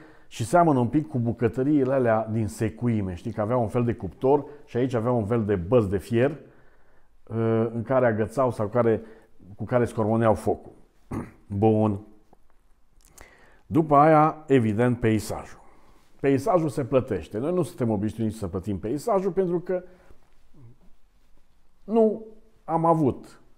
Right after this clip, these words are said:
atitudini de genul ăsta, aspirații de genul ăsta. Abia acum, uh, vrem și noi. Uh, vreau să văd ce panorama are casa. La noi panorama e până pe colțul ălalalt.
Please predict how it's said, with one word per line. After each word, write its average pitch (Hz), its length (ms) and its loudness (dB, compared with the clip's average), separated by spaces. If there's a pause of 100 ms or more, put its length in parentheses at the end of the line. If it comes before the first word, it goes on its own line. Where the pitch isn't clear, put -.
(580)
atitudini 139 600 -2
de 123 80 2
genul 110 320 -4
ăsta, 90 380 -12
aspirații 131 560 -2
de 120 120 -2
genul 110 260 -4
ăsta. 104 200 -8
Abia 180 220 4
acum, 175 380 0
uh, 135 180 -2 (380)
vrem 123 480 -2
și 127 140 -8
noi. 127 180 -2 (300)
Uh, 117 280 -6 (640)
vreau 151 180 -6
să 139 140 -6
văd 123 160 -2
ce 127 140 -6
panorama 104 640 -2
are 92 160 -2
casa. - 460 -16 (520)
La 175 100 -2
noi 175 160 0
panorama 139 600 0
e 127 60 -2
până 123 340 -6
pe 104 460 -4 (800)
colțul 123 400 -2
ălalalt. 160 460 6